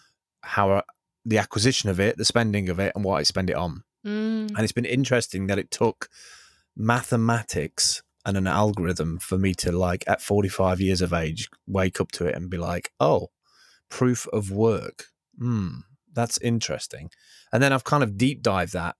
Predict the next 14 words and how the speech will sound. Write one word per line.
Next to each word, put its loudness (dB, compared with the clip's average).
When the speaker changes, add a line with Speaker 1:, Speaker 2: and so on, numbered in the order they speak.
Speaker 1:
and -4
realized 2
that, -2
okay, -2
so 2
th-, 0
this 2
is 2
a -2
faceless 0
algorithm 0
that 0
doesn't -2
necessarily -2